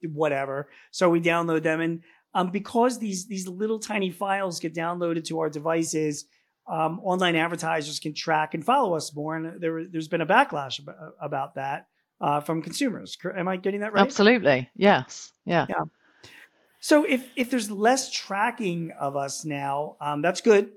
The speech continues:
Speaker 1: for the consumers and for us individually. Um, but at the same time, that does present new challenges, I'm assuming, for businesses that are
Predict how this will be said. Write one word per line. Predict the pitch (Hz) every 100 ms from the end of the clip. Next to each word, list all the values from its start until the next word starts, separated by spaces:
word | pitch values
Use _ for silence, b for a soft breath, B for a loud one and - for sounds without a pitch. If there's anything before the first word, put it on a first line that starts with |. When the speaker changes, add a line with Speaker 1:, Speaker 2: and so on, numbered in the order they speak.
| _
Speaker 1:
for | - 180
the | 190
consumers | 226 208 156 170 233
and | 208 165
for | 151 170
us | 147 151 -
individually. | 185 156 170 151 147 143 147 208 b b b
Um, | - 175 175 185 175
but | 208
at | 208
the | 214
same | 226 202
time, | 202 208
that | 196 165
does | 185
present | 180 185 175 175 185 -
new | 170 175 170
challenges, | 180 175 190 170 156 147
I'm | 147
assuming, | 139 156 147 147
for | 156
businesses | 147 147 151 139 156 147
that | 156
are | 156 151